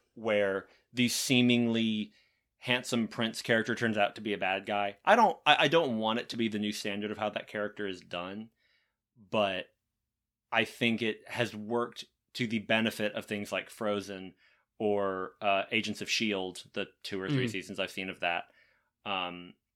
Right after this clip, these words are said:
Speaker 1: or even something like, uh, uh, uh, The Boys in Homelander, where you have a character that is like a, a Brett Dalton's character in Agents of shield. I was like, "Yeah, he's a guy in a T V show," and then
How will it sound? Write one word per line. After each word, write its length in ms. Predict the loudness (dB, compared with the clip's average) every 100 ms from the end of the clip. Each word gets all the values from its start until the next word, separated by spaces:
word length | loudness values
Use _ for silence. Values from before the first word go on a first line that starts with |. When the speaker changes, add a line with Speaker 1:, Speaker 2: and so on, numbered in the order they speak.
| _
Speaker 1:
or 140 | -4 -2
even 260 | 0 0
something 380 | -2 -4 -4 -4
like, 400 | -2 -4 -6 -16 _ _ _ 0
uh, 20 |
uh, 420 | 2 2 -2 -4 -4
uh, 100 | -6 -6
The 100 | -6
Boys 420 | 0 0 0 -4
in 100 | -8
Homelander, 480 | -6 -6 -6 -8 -10 -12 _ _ _ _
where 220 | -6 0 0
you 200 | 0 0
have 240 | 2 0
a 40 |
character 460 | 0 0 0 0 -4
that 180 | -4 -6
is 140 | -6
like 300 | -4 -6 -8 _ _ _ _ _ -2
a, 140 | 0 0
a 100 | -2
Brett 220 | 2 2 4
Dalton's 260 | 2 0
character 360 | -2 -2 -2 -4
in 80 | -4
Agents 320 | -4 -6 -10
of 80 | -8
shield. 420 | -6 -4 -6 -10 _ _
I 80 | -2
was 140 | 2 2
like, 160 | 2 2
"Yeah, 340 | 6 8 8
he's 340 | 4 -2 -2 -4 0
a 100 | 0
guy 300 | 4 4 4
in 140 | 4
a 80 | 2
T 220 | 0 -2
V 140 | 0 0
show," 400 | 2 4 4 0 0
and 180 | 2 4
then 460 | 2 2 2 -2